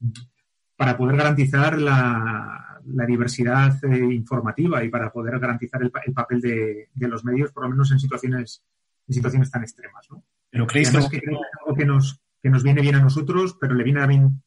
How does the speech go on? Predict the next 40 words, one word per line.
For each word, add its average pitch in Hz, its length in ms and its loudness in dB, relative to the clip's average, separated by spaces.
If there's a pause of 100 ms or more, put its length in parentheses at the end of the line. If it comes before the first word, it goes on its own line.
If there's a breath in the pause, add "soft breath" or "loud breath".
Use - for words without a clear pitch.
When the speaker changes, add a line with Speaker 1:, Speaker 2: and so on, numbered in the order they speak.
Speaker 1:
también 127 320 0
al, 120 360 0
al 117 160 -6
anunciante, 127 520 -2
porque 117 220 -10
si 120 100 -14
lo 113 80 -12
que 113 60 -14
se - 60 -16
está 135 220 -6
pidiendo 135 380 2
es 135 160 0
una 127 420 2 (400)
Speaker 2:
Ah, 120 80 -14
no 117 180 -2
es. - 240 -16 (100)
Speaker 1:
exención 135 440 4
fiscal, 143 400 2
pues, 143 200 -4
eh, 135 40 0
los 117 320 -2
anunciantes 120 400 -4
también 123 240 -2
en-, 113 300 -6 (100)
entiendo 117 320 -4
que, 107 380 -6 (400)
que 123 100 0
se 131 80 -2
pueden 120 240 -2
aprovechar 120 460 -2
de 127 100 0
ellos, 139 320 -4
de 127 160 -2
esto, 139 240 -4
porque - 200 -4
ellos 135 140 0
también 127 200 -2
van 123 120 0
a - 40 -2
tener 123 320 -4